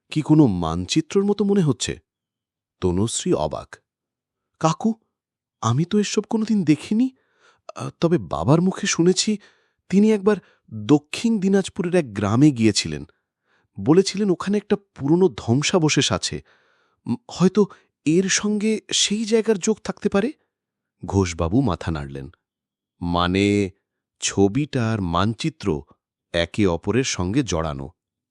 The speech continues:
রাতেই ঘোষবাবু থানার লোক পাঠালেন বিকাশ দত্তকে নজরে রাখার জন্য। কিন্তু খবর এলো, সে নাকি বিকেলের পর থেকে হাওয়া, মোবাইল ফোনও বন্ধ। ঘোষবাবু হালকা হেসে বললেন,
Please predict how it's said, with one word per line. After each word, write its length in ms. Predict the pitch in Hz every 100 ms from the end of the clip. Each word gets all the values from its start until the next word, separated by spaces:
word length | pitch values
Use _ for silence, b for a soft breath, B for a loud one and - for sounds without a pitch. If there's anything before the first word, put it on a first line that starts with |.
| _ _ _ _ _ _ _ -
রাতেই 380 | 90 87 117
ঘোষবাবু 560 | 123 90 104 92 104 120
থানার 380 | - 92 98 90
লোক 200 | 95 -
পাঠালেন 460 | 90 87 90 101 110 b b b
বিকাশ 480 | 95 113 170 165 110
দত্তকে 440 | 110 - 117 151
নজরে 360 | 98 80 87 82
রাখার 280 | 76 -
জন্য। 340 | 76 71 67 65 _ _ _ _ _ _ _ _ -
কিন্তু 200 | 85 101
খবর 320 | - 95 143
এলো, 220 | 127 76 - _ _ _ _ -
সে 240 | - 175
নাকি 220 | 202 -
বিকেলের 440 | 165 113 - 165 190
পর 160 | 165
থেকে 280 | 147 - 131
হাওয়া, 400 | 151 - 71 64 _ _ _ _ _ _ _ 92
মোবাইল 360 | 95 101 110
ফোনও 280 | 101 127 156
বন্ধ। 400 | 104 76 69 - - _ _ _ _ _ _ _ -
ঘোষবাবু 460 | 110 165 165 190
হালকা 420 | 214 - 123 147 170
হেসে 340 | 98 123 -
বললেন, 440 | 123 123 135 78